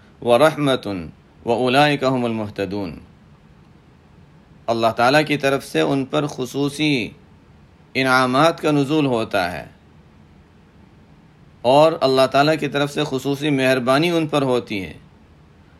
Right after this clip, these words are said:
اور یہی لوگ ہیں جو ہدایت یافتہ ہیں۔ صبر نہیں ہے تو دین نہیں ہے۔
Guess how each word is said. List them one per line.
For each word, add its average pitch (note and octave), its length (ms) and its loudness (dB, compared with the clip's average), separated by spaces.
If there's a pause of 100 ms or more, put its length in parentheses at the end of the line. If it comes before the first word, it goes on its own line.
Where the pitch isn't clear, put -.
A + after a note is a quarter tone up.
(100)
اور D3+ 300 4
یہی C3 340 0
لوگ E3 260 2
ہیں D#3 100 2
جو D3+ 200 0
ہدایت D3 380 2
یافتہ C#3 380 2
ہیں۔ G2+ 280 -2 (1600)
صبر B2+ 300 -2
نہیں C#3+ 340 0
ہے D#3+ 60 -4
تو D3 160 -6
دین D3 240 -4
نہیں F#2 160 -4
ہے۔ - 140 -18